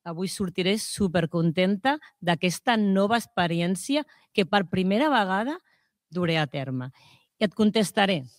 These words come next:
Doncs jo com a anècdota, com és la primera vegada, no he tingut cap anècdota divertida, però us vaig explicar una cosa que em va passar.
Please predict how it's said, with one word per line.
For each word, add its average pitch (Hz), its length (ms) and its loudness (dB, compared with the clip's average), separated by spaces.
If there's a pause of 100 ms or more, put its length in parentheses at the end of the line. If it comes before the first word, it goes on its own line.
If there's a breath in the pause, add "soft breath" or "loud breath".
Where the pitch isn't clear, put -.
(680 soft breath)
Doncs 214 480 2
jo 196 200 2
com 285 180 4
a 262 60 2
anècdota, 240 580 -2 (340)
com 175 160 -2
és 147 120 -4
la 190 80 2
primera 202 360 2
vegada, 196 340 2
no 226 100 2
he 196 80 -2
tingut 180 480 -2 (400)
cap 208 320 2
anècdota 175 720 -2
divertida, 151 640 -2
però 175 180 -2
us 175 80 0
vaig 247 200 2
explicar 220 480 -6 (460 soft breath)
una 190 200 0
cosa 185 320 0
que 180 80 -2
em 170 140 2
va 165 160 2
passar. 127 360 -10